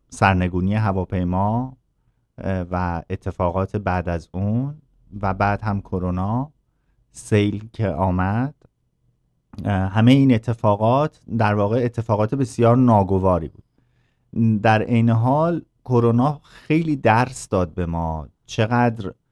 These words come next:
وابستگیامون، نیازهامون رو به همون یادآوری کرد. نیاز به آغوش کشیدن،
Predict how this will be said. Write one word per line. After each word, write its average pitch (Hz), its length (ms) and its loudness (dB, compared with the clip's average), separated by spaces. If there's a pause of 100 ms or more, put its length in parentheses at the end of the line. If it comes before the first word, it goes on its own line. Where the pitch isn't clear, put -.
(160)
وابستگیامون، 98 1300 0
نیازهامون 92 1000 0
رو 104 100 -2
به 95 120 -4
همون 98 300 -2
یادآوری 82 640 -4
کرد. 78 300 -10
نیاز 90 420 -2
به 87 140 -4
آغوش 85 520 -4
کشیدن، 82 600 -8